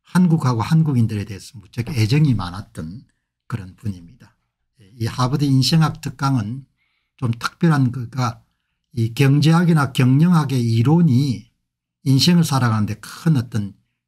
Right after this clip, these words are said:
지혜를 제공할 수 있다. 경험이 지혜를 제공할 수도 있지만 이론이 경험을 제공, 지혜를 제공할 수 있다. 이런 주장에 바탕을 두고 책을 쓴 거기 때문에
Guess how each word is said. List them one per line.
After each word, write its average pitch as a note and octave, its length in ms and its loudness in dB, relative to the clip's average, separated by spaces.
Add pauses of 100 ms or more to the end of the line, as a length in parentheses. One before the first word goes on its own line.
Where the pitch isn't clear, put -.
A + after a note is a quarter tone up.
지혜를 B2+ 480 2
제공할 F#2+ 420 -6
수 - 140 -12
있다. - 380 -16 (380)
경험이 E3 540 2
지혜를 B2 400 0
제공할 G#2+ 380 -4
수도 - 180 -14
있지만 A#2 640 -6 (680)
이론이 F3 680 2 (240)
경험을 B2+ 440 2
제공, G2 360 -8 (220)
지혜를 C3 340 2
제공할 F#2+ 400 -12
수 - 120 -20
있다. - 300 -20 (420)
이런 B2+ 240 2
주장에 B2 400 0
바탕을 A2 520 -6
두고 G2 320 -12 (300)
책을 A#2 280 0
쓴 A#2+ 180 -6
거기 F2+ 300 -16
때문에 F2+ 360 -20